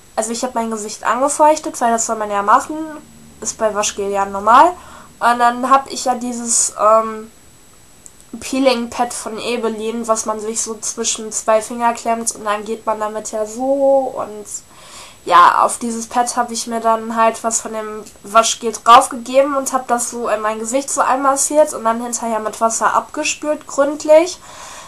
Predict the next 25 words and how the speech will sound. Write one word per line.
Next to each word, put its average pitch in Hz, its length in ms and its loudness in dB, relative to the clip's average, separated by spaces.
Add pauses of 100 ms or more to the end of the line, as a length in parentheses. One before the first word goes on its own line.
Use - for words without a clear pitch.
(140)
Und 233 520 2 (580)
dann 233 300 4
ist - 240 -4
mir 240 120 -4
das 233 300 0
halt 233 320 2 (460)
am 233 200 0
nächsten 233 540 -4
Tag - 460 2
aufgefallen, 226 840 2
dass - 380 -6
meine 214 540 -4
Haut 214 320 2
da 208 400 -2 (480)
an 208 100 -6
den 220 140 -8
Partien 226 400 -4
total 214 340 -4
trocken 233 460 -6
war 220 380 4
und 202 300 -10
das 214 200 -8
finde 220 180 -12
ich 202 80 -10
total 202 420 -6